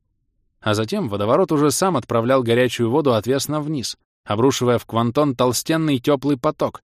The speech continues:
падающий на дно подобно солнечному пеклу.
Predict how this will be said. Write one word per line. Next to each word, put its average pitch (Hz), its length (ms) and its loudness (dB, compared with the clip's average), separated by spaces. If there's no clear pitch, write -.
падающий 117 440 0
на 110 140 0
дно 123 220 0
подобно 123 400 -2
солнечному 127 680 -2
пеклу. - 420 -8